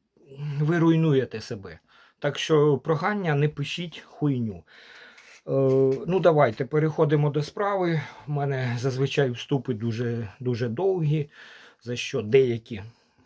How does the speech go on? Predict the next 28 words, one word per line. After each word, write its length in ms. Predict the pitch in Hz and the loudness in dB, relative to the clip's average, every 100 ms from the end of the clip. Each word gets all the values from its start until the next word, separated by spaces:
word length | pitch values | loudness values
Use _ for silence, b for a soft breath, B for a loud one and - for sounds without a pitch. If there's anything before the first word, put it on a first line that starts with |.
| - | -8
люди 260 | 131 123 131 | -4 2 2
обурюються. 720 | 127 139 196 190 147 - 131 | 2 -2 -2 0 -2 -4 -10
Ну, 200 | 147 151 | -10 -8
я 140 | 127 | -6
вже 160 | 120 131 | -4 -6
казав, 340 | 139 120 117 | -6 -8 -8
якщо 260 | 113 - 185 | -8 -10 -10
вам 180 | 185 190 | -10 -8
не 80 | 180 | -6
подобається, 760 | 165 185 165 139 113 101 110 113 107 104 | -4 -2 -2 -2 -6 -8 -14 -14 -14 -14
ну, 120 | 120 | -10
я 120 | 127 131 | -6 -6
нікого 360 | 117 110 98 | -6 -10 -10
ж 100 | 98 | -12
не 80 | 95 | -14
тримаю. 420 | - 98 92 80 _ B B B B B B | -16 -18 -18 -20 _ B B B B B B
Але 240 | - 165 165 | 0 2 2
той, 220 | 196 180 | 0 0
хто 200 | 151 185 | 0 -2
зі 120 | 208 | 0
мною, 460 | 240 294 262 226 170 - | 0 -2 -4 -2 -4 -8
хто 220 | - 156 | -4 -2
дивиться 480 | 147 147 147 - 185 | 0 0 -2 -2 -4
відео, 400 | 233 196 165 147 | -4 0 2 2
той 380 | - 135 135 135 | 2 4 6 6
розвивається. 1080 | 135 135 160 196 202 180 - 170 147 143 | 2 0 -2 -2 -4 -4 -4 -2 0 0
Дуже 460 | 135 127 113 120 123 | -2 -6 -6 -4 -2
багато, 560 | 117 107 113 123 107 | -2 -4 -6 -8 -10